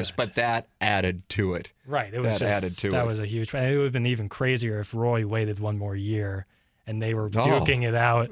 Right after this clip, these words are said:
Speaker 2: In their last
Speaker 1: And they're, and, uh, you know, loser goes home, essentially. Like, that would have been <laughs> nuts.
Speaker 2: Uh, the Ozzie Smith send-off was a little much. That's from the six one eight. Uh, that one was awkward.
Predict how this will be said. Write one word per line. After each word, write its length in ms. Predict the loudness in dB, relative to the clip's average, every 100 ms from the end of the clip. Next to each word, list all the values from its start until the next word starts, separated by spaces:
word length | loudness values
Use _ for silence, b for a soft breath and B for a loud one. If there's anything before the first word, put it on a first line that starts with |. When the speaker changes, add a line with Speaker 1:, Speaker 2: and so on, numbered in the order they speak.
| -4
Speaker 2:
In 140 | -2 0
their 140 | 2
last 420 | 2 0 0 0
Speaker 1:
And 100 | 2
they're, 140 | 2 2
and, 380 | 2 0 0 0
uh, 40 |
you 180 | 0 2
know, 120 | 2
loser 320 | 2 2 2
goes 220 | 0 0
home, 300 | 2 2 2
essentially. 440 | 0 -2 -4 -6 -8
Like, 160 | -10 -4
that 240 | -2 -2
would 100 | -4
have 80 | -4
been 260 | 0 2 2
<laughs> 0 |
nuts. 580 | 2 2 0 -4 -6 -2
Speaker 2:
Uh, 440 | 0 2 2 2 2
the 120 | 2
Ozzie 320 | 0 0 0
Smith 400 | 0 2 2 0
send-off 640 | 0 2 2 2 0 -2 -4
was 160 | -2
a 40 | 0
little 260 | 2 2
much. 260 | 0 0 -2
That's 180 | -4 -4
from 160 | -4
the 80 | -4
six 320 | -4 -4 -4
one 260 | 0 0 0
eight. 340 | 0 0 -2 -8 B B B B -4
Uh, 220 | -2 0
that 280 | 0 0 0
one 320 | 0 2 2
was 220 | 0 -2 -2
awkward. 540 | -2 -2 -2 -4 -4